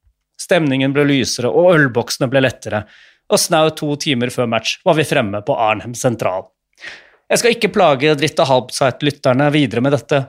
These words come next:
men konstaterer at det er kort vei fra Ruhr til Nederland og mange kule lag man kan se om det er et hull i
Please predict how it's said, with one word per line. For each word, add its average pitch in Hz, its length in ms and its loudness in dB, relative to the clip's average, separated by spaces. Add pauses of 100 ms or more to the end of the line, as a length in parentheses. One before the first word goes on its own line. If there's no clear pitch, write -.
(120)
men 175 120 2
konstaterer 170 880 -2
at 165 160 -2
det 151 80 2
er 127 80 -4
kort - 320 -8
vei 139 220 4
fra 165 180 0
Ruhr 131 320 -4
til 160 160 -4
Nederland 123 540 0 (240)
og 151 100 -2
mange 143 320 2
kule 131 320 -4
lag 123 260 2
man 127 140 -4
kan 139 160 -2
se 120 300 0 (240)
om 254 180 2
det 214 160 4
er 160 160 2
et 160 80 -8
hull 123 240 -2 (140)
i 131 160 -4